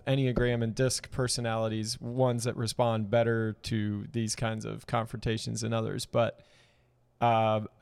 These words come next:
pretty much if the person is known for their compassion and their ability to feel, uh, a room or a situation, if you get into a heated discussion with a feeler or somebody that is compassionate,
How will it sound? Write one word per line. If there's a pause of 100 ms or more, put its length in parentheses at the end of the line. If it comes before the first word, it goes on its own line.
(100)
pretty
much
if
the
person
is
known
for
their
compassion
and
their
ability
to (600)
feel, (360)
uh, (120)
a
room (260)
or (100)
a
situation, (420)
if
you
get
into
a
heated
discussion
with
a
feeler
or
somebody
that
is
compassionate,